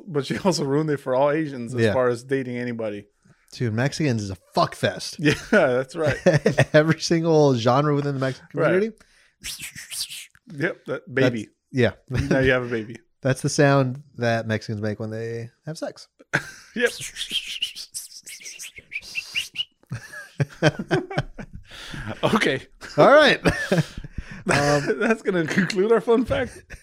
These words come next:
Speaker 2: <laughs> Yes, I did. Uh, I did remember what my real fun <laughs> fact was,
Speaker 1: Oh,
Speaker 2: though.
Speaker 1: let's hear it. Or unless you wanna
Speaker 2: 'Cause
Speaker 1: save it for next week.
Speaker 2: Nah.
Speaker 1: Okay, hit
Speaker 2: 'Cause
Speaker 1: it.
Speaker 2: it's,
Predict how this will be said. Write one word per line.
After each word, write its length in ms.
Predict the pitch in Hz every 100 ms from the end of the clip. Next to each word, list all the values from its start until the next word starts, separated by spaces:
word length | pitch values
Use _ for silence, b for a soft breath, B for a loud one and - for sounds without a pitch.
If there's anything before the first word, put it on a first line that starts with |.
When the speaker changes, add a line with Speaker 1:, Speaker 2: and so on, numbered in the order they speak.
| -
Speaker 2:
<laughs> 300 | 269 233 -
Yes, 360 | 131 123 - -
I 100 | 123
did. 420 | 120 143 185 202
Uh, 680 | 196 190 185 175 170 160 143 - _ _
I 120 | -
did 220 | 139 156 185
remember 340 | 175 170 170
what 160 | 160 143
my 100 | 143
real 240 | 139 143
fun 180 | 143 135
<laughs> 0 |
fact 400 | - 151 147 -
was, 140 | 131
Speaker 1:
Oh, 60 | 190 190
Speaker 2:
though. 40 | 156
Speaker 1:
let's 240 | 190 185
hear 240 | 247 160
it. 120 | 139 - -
Or 100 | 185 180
unless 200 | 196 190
you 60 |
wanna 140 | 147 170
Speaker 2:
'Cause 60 |
Speaker 1:
save 200 | - 165
it 80 | 147
for 100 | 147
next 240 | 143 131 131
week. 200 | 131 120 _
Speaker 2:
Nah. 640 | 180 277 349 262 165 139 120 -
Speaker 1:
Okay, 200 | 165 135
hit 60 |
Speaker 2:
'Cause 160 | 139 131 -
Speaker 1:
it. 80 | - -
Speaker 2:
it's, 360 | 147 - -